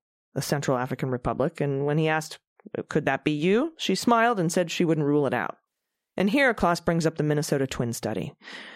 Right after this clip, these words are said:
where researchers compared identical twins with fraternal twins. They mapped genomes of hundreds of twins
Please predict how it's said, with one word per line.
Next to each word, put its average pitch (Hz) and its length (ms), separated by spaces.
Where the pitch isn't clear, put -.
where 156 200
researchers 160 500
compared 151 360
identical 143 400
twins 135 300
with 127 120
fraternal 147 400
twins. - 520
They 165 160
mapped 156 340
genomes 127 440
of 139 100
hundreds 214 380
of 208 80
twins 110 420